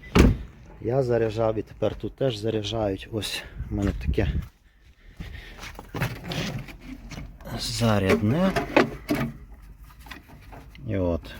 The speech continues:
в нього тут кнопочка. Дуже гарна фірма. І ось бачимо, заряджають сім'ю амперами. Ось горить голуба лампочка. Сім.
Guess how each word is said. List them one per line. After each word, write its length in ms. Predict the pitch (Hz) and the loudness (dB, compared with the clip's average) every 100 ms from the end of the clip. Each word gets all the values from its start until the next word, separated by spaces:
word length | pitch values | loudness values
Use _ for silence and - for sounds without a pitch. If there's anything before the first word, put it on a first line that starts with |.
| - | -4
в 60 | |
нього 160 | 92 85 - | -2 -2 -2
тут 160 | 104 - | -4 -2
кнопочка. 720 | 151 156 143 143 - 135 123 - - - - - - - - - | 0 2 2 -2 0 2 0 -2 -10 -14 -4 -2 -4 -14 -14 -2
Дуже 300 | 101 98 95 | 2 4 4
гарна 380 | 90 95 92 87 | 4 4 4 0
фірма. 500 | - 147 139 127 117 - - - - - - - - - - - - - - - - - - | 0 0 2 2 0 -6 -18 -16 -16 -14 -16 -16 -16 -16 -14 -12 -10 -10 -10 -12 -12 -10 -4
І 100 | 117 | 2
ось 400 | 104 98 - - - - - - - - - - | 4 4 2 -6 -8 -12 -12 -12 -12 -12 -10 -6
бачимо, 500 | 110 110 135 - 135 110 | 2 4 6 4 2 2
заряджають 800 | 107 104 107 98 117 117 117 - - | 4 6 6 8 8 8 6 0 -12
сім'ю 400 | - 139 110 110 | -6 0 4 6
амперами. 580 | 113 107 117 101 92 90 | 6 6 4 4 4 2
Ось 180 | 92 87 | 2 0
горить 360 | 92 95 101 87 | -2 0 2 2
голуба 380 | 92 95 98 | 0 0 4
лампочка. 640 | 101 117 117 104 - - 82 - - - - - - - - - | 6 6 4 -2 -6 -4 -4 -6 -14 -16 -16 -16 -14 -14 -12 -10
Сім. 480 | - - 165 190 196 | -6 4 6 8 6